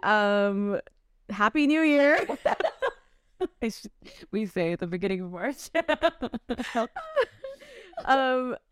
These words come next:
Speaker 1: yeah, like, how's twenty twenty-three been going for you guys? We haven't spoken to you since the new year. Um, so we're here, and we're back, and we're excited to be together again.
Speaker 2: Yeah.
Speaker 1: Um, Razia, I haven't seen you in so long. Like, I feel like
Speaker 2: I know.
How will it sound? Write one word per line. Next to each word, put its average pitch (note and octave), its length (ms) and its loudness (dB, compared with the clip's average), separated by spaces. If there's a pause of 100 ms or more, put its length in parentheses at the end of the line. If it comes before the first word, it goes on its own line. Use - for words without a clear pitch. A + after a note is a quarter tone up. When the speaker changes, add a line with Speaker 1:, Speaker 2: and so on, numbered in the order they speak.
(140)
Speaker 1:
yeah, B3 540 4
like, A#3+ 280 2
how's B3+ 300 2
twenty F#4 180 2
twenty-three G4+ 480 2
been F4+ 80 4
going B3 220 4
for A#3 80 -2
you G#3+ 100 2
guys? F#3 240 4
We G3+ 80 0
haven't B3 160 2
spoken B3 300 -2
to A#3+ 80 0
you F#3+ 100 4
since F#3+ 280 -2
the F#3+ 120 0
new F3+ 80 0
year. E3 320 0
Um, E3 680 -2 (200)
so E3 760 2
we're F3 260 4
here, G3 600 0 (140)
and E3+ 200 0
we're E3 120 0
back, D#3+ 480 -2
and F3 180 0
we're D#3+ 140 0
excited E3+ 380 -4
to A3 60 -6
be G3 80 -4
together D#3 340 -2
again. D#3+ 460 -2
Speaker 2:
Yeah. C#4 240 -2 (280)
Speaker 1:
Um, D#3+ 520 0 (100)
Razia, D#3+ 320 0
I G#3+ 80 0
haven't F#3 260 -4
seen F#3+ 100 -2
you G3 80 0
in A3+ 60 -4
so G3 200 0
long. D#3 320 -4
Like, F#3+ 280 2
I G3+ 160 4
feel A#3 180 2
like A#3 240 2
Speaker 2:
I - 20 -20
know. G3 100 -16